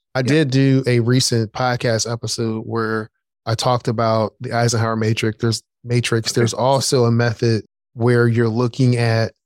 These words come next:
Speaker 1: instead of non-importance and impact, you're looking at level of effort. So
Speaker 2: Mm-hmm.
Speaker 1: high eff-, low effort, high effort, low impact, high impact, and really looking at your activities and being able to characterize them in that way. When I send out the email tomorrow, the,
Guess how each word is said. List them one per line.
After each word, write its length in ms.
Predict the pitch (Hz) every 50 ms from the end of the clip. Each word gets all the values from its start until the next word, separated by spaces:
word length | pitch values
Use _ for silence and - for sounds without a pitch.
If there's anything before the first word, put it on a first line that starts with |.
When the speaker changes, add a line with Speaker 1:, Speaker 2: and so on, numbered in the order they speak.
| _ _ -
Speaker 1:
instead 320 | 139 127 - - 147 139 135
of 220 | 135 127 120 113
non-importance 840 | 120 120 127 131 135 135 135 127 120 - 139 135 117 120 120 110
and 100 | 113 110
impact, 540 | 104 127 139 147 - - 127 117 110 104 117
you're 80 | 117 120
looking 340 | 117 120 117 - 123 113 117
at 140 | 113 110 104
level 360 | 110 123 123 120 120 120 113
of 100 | 104 -
effort. 460 | 104 113 123 - - 170 175 170 _ _ _ _
So 320 | - - - 127 113 110 104
Speaker 2:
Mm-hmm. 80 | 110
Speaker 1:
high 300 | 92 87 - 135 139 135
eff-, 280 | 131 113 123 131 120 -
low 240 | 127 123 131 135 127
effort, 360 | 127 135 127 - 139 131 113
high 220 | 117 127 127 120 120
effort, 420 | 127 123 - - 165 180 175 - _ _ _ _ -
low 240 | 120 120 127 127 127
impact, 420 | 127 120 117 - 131 117 104 98
high 200 | - 120 117 110
impact, 420 | 104 101 101 - 101 98 - - - _ _ _ _
and 180 | - 127 117 117
really 220 | 131 135 135 131 120
looking 440 | 117 120 127 127 - - 127 120 120
at 220 | 117 120 117 113
your 120 | 123 123 113
activities 640 | 117 113 107 - - 127 117 117 117 117 113 110 117
and 100 | 113 107
being 180 | 117 117 110
able 200 | 110 110 107 107 107
to 100 | - 113
characterize 580 | - - 117 113 107 - 110 107 107 104 104 104
them 140 | 107 104
in 80 | 104 104
that 160 | 101 95 98
way. 160 | 104 104 98 101 _ _ _ _ _ _ _ -
When 140 | 120 120 120
I 100 | 127 139
send 240 | - - 165 160
out 160 | 156 151 147 -
the 100 | 113 120
email 280 | 127 127 127 123 120
tomorrow, 640 | - - 113 110 110 117 123 127 131 135 131 123 - _ _
the, 500 | 151 127 127 123 120 117 113 117 117 117